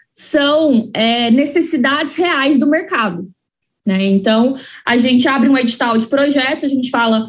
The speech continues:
é, empresas, ongs, governo, startups,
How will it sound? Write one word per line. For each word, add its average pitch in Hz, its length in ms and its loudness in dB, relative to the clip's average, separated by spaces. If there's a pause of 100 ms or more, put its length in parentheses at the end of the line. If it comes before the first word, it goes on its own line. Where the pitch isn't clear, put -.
(240)
é, 220 220 2
empresas, 254 960 2
ongs, 226 720 2
governo, 233 880 2
startups, 247 1080 -2